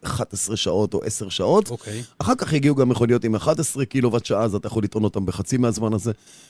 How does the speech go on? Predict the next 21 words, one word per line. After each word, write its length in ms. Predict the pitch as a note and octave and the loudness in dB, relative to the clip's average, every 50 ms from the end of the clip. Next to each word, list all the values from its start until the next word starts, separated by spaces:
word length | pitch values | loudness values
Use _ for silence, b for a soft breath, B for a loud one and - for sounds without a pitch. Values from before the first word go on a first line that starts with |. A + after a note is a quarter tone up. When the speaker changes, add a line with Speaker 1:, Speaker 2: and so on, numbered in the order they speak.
| B B B | B B B
Speaker 1:
אה, 160 | F#2+ G2 G2 F2 | 0 2 2 4
ובחוץ 400 | G#2 G#2 A2 B2 C#3+ G3 G3 - | 4 4 4 6 6 6 6 6
היא 60 | D#3+ C3 | 6 4
מקבלת 400 | B2+ - C3 C3+ C3+ C#3 C#3 C#3+ | 4 4 4 4 4 4 2 2
מאה 140 | C#3+ C3+ | 0 0
חמישים 400 | C3 C3+ B2+ B2 B2 - C#3+ B2+ | 0 0 0 0 0 0 0 -2
קילוואט. 520 | A2+ - C#3 C#3 B2+ G#2+ F2+ D2+ - - - - - D3+ | 0 0 0 0 0 -2 -4 -8 -10 -14 -20 -16 -12 -12
Speaker 2:
אוקיי, 220 | D#3+ - - E3 - _ - | -12 -10 -10 -12 -12 _ -8
נחמד. 200 | D3 - B2 - | -2 0 4 6
Speaker 1:
שזה, 200 | C#3+ F3 F3+ F3+ | 6 8 8 8
Speaker 2:
לטעינה 260 | F3 E3+ E3 E3 E3 | 8 6 6 6 6
מהירה. 260 | D#3+ D3+ C3+ A#2+ F3 | 6 4 4 2 2
Speaker 1:
שזה 120 | F3 F3+ E3+ | 0 0 0
לא 120 | D#3+ C#3 | 0 -2
רע. 80 | D3 - - _ _ - | -4 -6 -10 _ _ -6
ואחרי 460 | F#2+ A2 A2 G2+ - - G#2 A#2+ A2 - | -2 0 0 0 0 -2 -2 -2 0 0
כל 160 | - A#2 A2+ | 0 2 2
הסיפורי 400 | - - A2+ - G#2+ G2+ G#2+ G#2 | 0 0 -2 -2 0 0 0 0
דנמרק 400 | - G2+ G2 G2 G2 F#2+ F2+ - | 2 0 0 2 0 0 -2 -2
שלי, 300 | - G#2 F#2+ F#2+ F#2+ G2 | -2 -2 0 0 0 -2
"אצלך", 420 | F2+ - - F2+ E2 D2+ - C#2+ | -2 -4 -6 -8 -8 -6 -6 -6